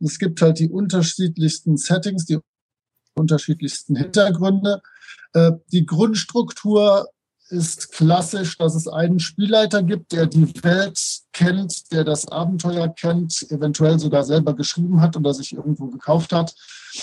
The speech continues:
Und, äh, die anderen Mitspieler sind einfach einzelne Personen aus dieser Welt, die zusammen in dieser Welt dann agieren können. Das ist die Grundidee des Ganzen.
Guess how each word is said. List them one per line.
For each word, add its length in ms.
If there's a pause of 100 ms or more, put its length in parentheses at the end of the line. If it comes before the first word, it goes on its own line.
(140)
Und, 380
äh, 320
die 280
anderen 540
Mitspieler 480
sind 220
einfach 440
einzelne 380
Personen 480
aus 220
dieser 320
Welt, 340
die 100
zusammen 760
in 120
dieser 240
Welt 160
dann 160
agieren 440
können. 380
Das 180
ist 180
die 240
Grundidee 960
des 220
Ganzen. 480